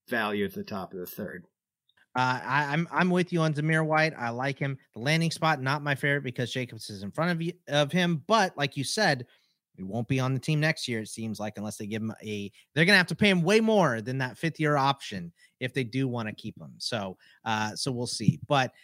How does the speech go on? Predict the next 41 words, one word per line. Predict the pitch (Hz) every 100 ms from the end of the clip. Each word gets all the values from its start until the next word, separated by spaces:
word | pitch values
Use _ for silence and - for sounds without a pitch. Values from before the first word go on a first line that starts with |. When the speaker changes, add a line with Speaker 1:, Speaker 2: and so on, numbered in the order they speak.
| _
Speaker 2:
uh, | 120 120
for | 135 156
my | 185 196
pick | 196 175
here, | 180 165 143
I'm | 160
gonna | 185
take | 175 156
Desmond | 160 151 147 143
Ridder, | 147 147 143
the | 120
quarterback | - 147 135 131
of | 120
the |
Falcons. | - 123 123 117 107
Once | 147 190 185
again, | 151 143 143 139 - _ -
a | 127
guy | 123 156 160 165 165 92 127
that | 131 127 107
is | 123
playing | - 160 180 185
quarterback | 175 160 143 131 -
that | 120 113
is | 110 104
an | 101 -
athlete, | 139 160 - 170 160 165 _ - _ -
probably | 156 165 170 151 151
first | 143 160 156 151 -
before | 123 147 151
he's | 156 151 151
a |
quarterback, | - 147 139 139 135 -
but | 123
he | 117 135
can | 123 110 127
make | 156 -
plays | - 147 131
with | 131 107
his | 92
legs | 98 139 160 151 135